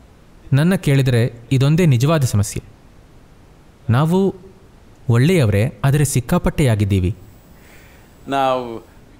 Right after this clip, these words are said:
Speaker 1: ನಾವು ವೈದ್ಯಕೀಯ ವಿಜ್ಞಾನ, ಲಸಿಕೆ ಇತ್ಯಾದಿಗಳಿಂದ ಸಾವನ್ನ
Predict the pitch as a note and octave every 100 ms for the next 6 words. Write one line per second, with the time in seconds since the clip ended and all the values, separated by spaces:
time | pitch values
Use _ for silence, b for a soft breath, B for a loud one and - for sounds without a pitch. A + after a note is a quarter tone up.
0 | - - C3+ C3+ C3 A#2+ A#2+ - - -
1 | - - A#2+ D#3 F#3+ - F3+ D#3 C3 B2
2 | B2 A2+ G#2+ A2+ - - - - B2 C3
3 | G3 - B2 A2 - C3+ - D3+ C#3+ B2+
4 | B2 B2+ A#2+ A2+ A2+ - - C3+ F3 F3+